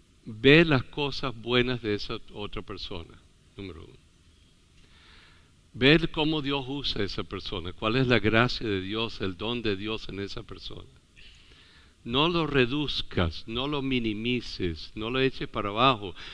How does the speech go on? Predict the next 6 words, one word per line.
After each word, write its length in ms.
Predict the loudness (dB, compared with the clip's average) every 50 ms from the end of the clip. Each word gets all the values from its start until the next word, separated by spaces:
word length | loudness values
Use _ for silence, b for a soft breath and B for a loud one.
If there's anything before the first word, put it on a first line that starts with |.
| B B B
porque 360 | -6 -6 -4 -2 0 0 0
cada 360 | 4 6 6 6 8 6 6
uno 220 | 4 2 0 -2 -2
de 100 | -2 -2
nosotros, 480 | -2 -4 -4 -4 -4 -6 -4 -6 -8
primero, 520 | -6 -6 -6 -4 -2 0 0 2 0 0